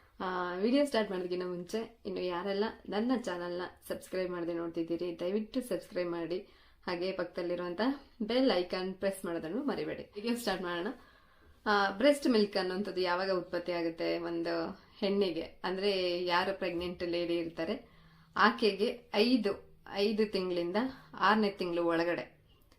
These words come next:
ಬ್ರೆಸ್ಟ್ ಮಿಲ್ಕ್ ಅನ್ನೋಂಥದ್ದು ಉತ್ಪತ್ತಿ ಆಗ್ತಾ ಹೋಗುತ್ತೆ. ಆಕೆ ಡೆಲಿವರಿ ಆಗಿ ಮಗುಗೆ ಹಾಲು ಕುಡಿಸೋ ಟೈಮ್ಗೆ ಫುಲ್ ಫಿಲ್ ಆಗಿ ಆಕೆಗೆ ಹಾಲು, ಆ, ಮಗುಗೆ ಎಷ್ಟು ಬೇಕೋ ಅಷ್ಟು ಹಾಲು ಉತ್ಪತ್ತಿ ಆಗಿರುತ್ತೆ.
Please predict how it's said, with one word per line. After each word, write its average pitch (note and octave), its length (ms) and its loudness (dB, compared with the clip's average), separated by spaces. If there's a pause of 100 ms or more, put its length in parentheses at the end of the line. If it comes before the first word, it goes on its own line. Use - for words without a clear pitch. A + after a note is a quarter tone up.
(120)
ಬ್ರೆಸ್ಟ್ G3+ 420 -2
ಮಿಲ್ಕ್ F#3+ 280 -2
ಅನ್ನೋಂಥದ್ದು F3 800 -2
ಉತ್ಪತ್ತಿ F#3 420 -2
ಆಗ್ತಾ E3+ 260 -4
ಹೋಗುತ್ತೆ. E3+ 580 0 (420)
ಆಕೆ F#3+ 680 2
ಡೆಲಿವರಿ A#3 360 4
ಆಗಿ A3 360 4 (100)
ಮಗುಗೆ G#3 320 6
ಹಾಲು F#3+ 200 4
ಕುಡಿಸೋ F#3+ 280 -2
ಟೈಮ್ಗೆ F3+ 720 2 (100)
ಫುಲ್ A#3 320 2
ಫಿಲ್ F3+ 240 2
ಆಗಿ G3 420 0
ಆಕೆಗೆ F#3 320 -2
ಹಾಲು, G#3 460 2 (380)
ಆ, F3+ 120 2
ಮಗುಗೆ G#3 360 6
ಎಷ್ಟು G3 320 4
ಬೇಕೋ F#3 260 0
ಅಷ್ಟು - 720 0
ಹಾಲು G#3 360 6
ಉತ್ಪತ್ತಿ F3+ 340 -2
ಆಗಿರುತ್ತೆ. D#3+ 520 -4